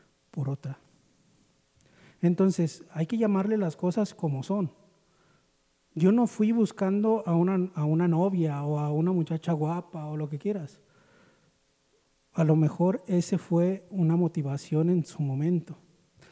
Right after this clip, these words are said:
Pero lo que yo estaba buscando era darle sentido una vez más a mi vida, motivaciones, algo que, que te hace sentir y vivir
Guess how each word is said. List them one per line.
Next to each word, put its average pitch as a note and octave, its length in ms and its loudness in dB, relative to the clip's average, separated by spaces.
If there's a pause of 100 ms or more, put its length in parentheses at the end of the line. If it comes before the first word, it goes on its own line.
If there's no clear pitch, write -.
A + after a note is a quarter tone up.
(240)
Pero F3 200 4
lo E3+ 140 4
que E3+ 100 -6
yo E3 100 2
estaba G#3 240 2
buscando E3+ 640 0
era E3+ 240 0 (680)
darle E3 360 2
sentido D3+ 500 -4
una D3+ 240 0
vez D3 220 -2
más D#3 540 -2
a D3+ 100 -4
mi C#3+ 140 0
vida, C3 340 -8 (640)
motivaciones, D3 1200 -4 (1300)
algo F#3 360 0
que, D3+ 240 -4
que D#3 140 -6
te - 160 -6
hace D3+ 180 -4
sentir F3 540 -4
y F#3 80 0
vivir D#3+ 420 -2